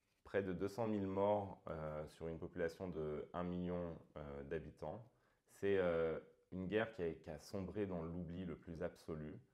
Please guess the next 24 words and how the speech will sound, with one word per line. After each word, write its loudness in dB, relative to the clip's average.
euh, -6
une -8
sorte -2
de -4
trou -6
noir 2
de -2
l'humanité. -4
Et 4
Anna 2
Politkovskaya, 2
elle 4
a, 6
euh, 0
consacré -4
toute -12
sa 2
vie, 2
elle 2
a 4
même -2
sacrifié -2
sa -2
vie, -8